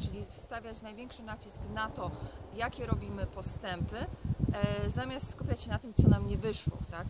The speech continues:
I płakać nad tym rozlanym mlekiem. E, tylko skupiać się na tym, że to nam nie, tym razem nam nie wyszło, no to następnym razem nam wyjdzie, tak? Żeby konstruktywnie podchodzić, em,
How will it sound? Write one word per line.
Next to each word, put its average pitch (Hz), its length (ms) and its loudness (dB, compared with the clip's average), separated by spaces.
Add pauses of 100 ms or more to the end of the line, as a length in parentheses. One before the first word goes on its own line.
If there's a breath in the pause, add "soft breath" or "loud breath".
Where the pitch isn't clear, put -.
I - 120 -2
płakać 208 380 8
nad 185 160 -6
tym 185 140 -16
rozlanym 175 460 -8
mlekiem. 185 440 -4 (460 loud breath)
E, 196 320 -4
tylko 240 320 -2
skupiać - 400 -2
się 233 80 -4
na 220 140 -4
tym, 208 180 -8
że 202 140 -6
to - 220 -8
nam 208 200 -4
nie, 196 140 -6 (500)
tym 240 120 -12
razem 233 240 -6
nam 208 180 -8
nie 202 100 -8
wyszło, 202 280 -8
no 254 80 -8
to 240 100 -14
następnym 226 440 -14
razem 202 240 -8
nam 190 160 -8
wyjdzie, 196 360 -6 (140)
tak? - 160 -14 (400 loud breath)
Żeby 196 180 -12
konstruktywnie 254 760 -8
podchodzić, 214 840 -14
em, 202 840 -8